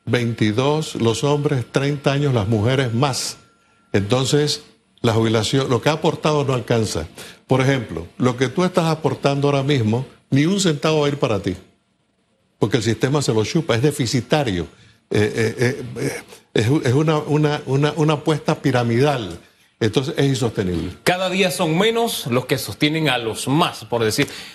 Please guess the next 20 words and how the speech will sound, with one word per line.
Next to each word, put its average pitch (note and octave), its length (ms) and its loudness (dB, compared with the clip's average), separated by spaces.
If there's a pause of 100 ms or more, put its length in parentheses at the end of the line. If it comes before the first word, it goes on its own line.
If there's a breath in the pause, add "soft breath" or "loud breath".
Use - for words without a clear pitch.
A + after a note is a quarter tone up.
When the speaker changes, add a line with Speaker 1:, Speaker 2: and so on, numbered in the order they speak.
(140 loud breath)
Speaker 2:
por B2 180 2
Speaker 1:
No, D#3 60 4
no, E3+ 40 -2
Speaker 2:
decirlo E3 240 2
de D3 60 2
Speaker 1:
cada E3 120 0
Speaker 2:
alguna F3+ 200 2
Speaker 1:
día A3+ 100 2
Speaker 2:
forma. F3+ 140 0
Speaker 1:
son F3 180 -6
menos F3+ 400 0
los D3 140 0
que C#3 80 -4
aportan E3+ 480 -2
para D3+ 160 0
Speaker 2:
Claro. C#3+ 100 0
Speaker 1:
los A#2+ 80 -4
que B2+ 80 -2
están D3+ 200 -2
jubilados. C#3+ 480 0